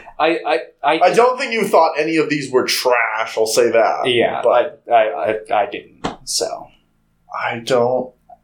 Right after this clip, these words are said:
Speaker 1: I thought
Speaker 2: I
Speaker 1: there was mer-, I didn't think any of them got to the level of emptiness that Brown Bunny held for me. They all had enough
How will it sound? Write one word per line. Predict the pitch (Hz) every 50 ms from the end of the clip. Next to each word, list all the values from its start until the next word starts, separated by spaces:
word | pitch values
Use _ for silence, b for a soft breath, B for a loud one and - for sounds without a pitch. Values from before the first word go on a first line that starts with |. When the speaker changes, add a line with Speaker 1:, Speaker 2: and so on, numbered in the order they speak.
| _ -
Speaker 1:
I | 117 117
thought | 123 123 120
Speaker 2:
I | 113
Speaker 1:
there | 110 107
was | 107 104 104
mer-, | 101 98 98 - -
I | 110 123
didn't | 131 135 135 -
think | - 131 120 113
any | 110 110 113 113
of | 107 107
them | 104 104 104
got | 104 101 98 - -
to | 110
the | 101 95
level | 95 104 98 98 98 101 95 95 95
of | 90 92 95
emptiness | 104 101 101 95 - 101 95 95 95 95 92 92 - - - - - 113 107
that | - 107 92 - - -
Brown | 110 98 95 95 95 95 92 95
Bunny | - 98 95 90 90 87 87 73
held | - - 87 80 71 76 - -
for | - 67
me. | 67 69 71 -
They | 110 110 107
all | 110 117 117 113
had | 117 120 120
enough | 113 110 104 101 104 101 98 - - - - -